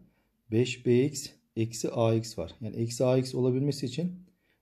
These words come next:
birin eksi olması lazım. Çünkü çarptığımızda eksi A X, bu şekilde çarptığımızda beş B X geliyor. Yani ortadaki terimi bana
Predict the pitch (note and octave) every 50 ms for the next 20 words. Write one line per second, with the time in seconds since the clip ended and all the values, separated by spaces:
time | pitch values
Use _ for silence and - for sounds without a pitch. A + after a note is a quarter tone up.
0 | _ _ - A#2 D3+ D3 C#3 B2 - - A2+ G#2+ G#2+ G2+ F#2+ - - G#2 G#2 B2
1 | D#3+ D3+ - C3+ A2+ A2 A#2 - C#3+ C3 B2 - - G#2 G2+ A2 C#3 C#3+ B2 A#2+
2 | A#2+ - A#2+ G#2 G#2 A#2 C#3+ C#3 - - - _ _ _ _ _ - - C3+ B2
3 | A2+ A2+ A#2 C3+ A#2 G#2 - - G#2 F#2 F#2 G2+ B2+ D#3 F3 - - - _ _
4 | _ _ _ _ _ _ _ _ _ _ - A#2 B2 C3 B2+ - - A2+ A2 A#2
5 | D3 D3+ - - - - - A#2+ A2 A#2 G2 C#3 G#2+ B2+ B2+ A#2 A2 A2+ B2+ B2+
6 | B2+ - D3 B2+ B2+ - - G2+ G#2 G2 F#2 G#2 A2+ B2 D3+ F3+ F3+ - - -